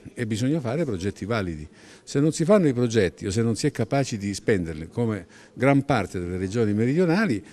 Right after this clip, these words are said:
eh, la colpa è facilmente individuabile.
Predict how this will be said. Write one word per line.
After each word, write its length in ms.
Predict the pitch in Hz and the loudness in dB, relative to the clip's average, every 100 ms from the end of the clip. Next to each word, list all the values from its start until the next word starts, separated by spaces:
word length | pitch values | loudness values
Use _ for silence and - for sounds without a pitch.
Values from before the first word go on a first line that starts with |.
| - - - | -20 -20 -12
eh, 560 | - 101 90 87 78 78 | -8 -6 -4 -4 -4 -4
la 100 | 95 | -4
colpa 480 | 110 131 139 90 76 | 0 0 0 -4 -6
è 60 | |
facilmente 580 | 76 - 82 92 98 95 | -10 -10 -8 -4 -4 -4
individuabile. 840 | 87 85 87 110 82 78 71 - | -6 -4 -2 -2 -4 -6 -10 -14